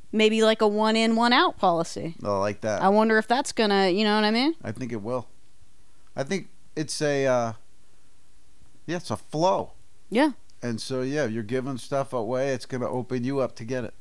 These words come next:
Speaker 1: And it's also a testament to, I mean, never assume the worthlessness of anything, right?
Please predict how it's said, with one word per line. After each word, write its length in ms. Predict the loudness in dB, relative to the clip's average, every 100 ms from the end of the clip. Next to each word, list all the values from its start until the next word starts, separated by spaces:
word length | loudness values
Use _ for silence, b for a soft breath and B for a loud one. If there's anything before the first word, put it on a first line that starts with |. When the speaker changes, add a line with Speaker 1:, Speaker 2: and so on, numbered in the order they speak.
| 0
Speaker 1:
And 180 | 4 4
it's 120 | 6
also 300 | 4 6 4
a 60 | 6
testament 560 | 4 4 2 0 0
to, 300 | 2 4 4 2
I 80 | 2
mean, 320 | 4 2 0 0
never 580 | 4 6 6 6 6 4
assume 680 | 2 2 4 4 2 0 -4 -10 -14 -14 -14 -12
the 160 | 4 6
worthlessness 680 | 6 4 2 2 2 2 2
of 300 | 0 -2 -12 0
anything, 680 | 2 4 2 0 0 -2 -6 -2
right? 360 | 2 2 2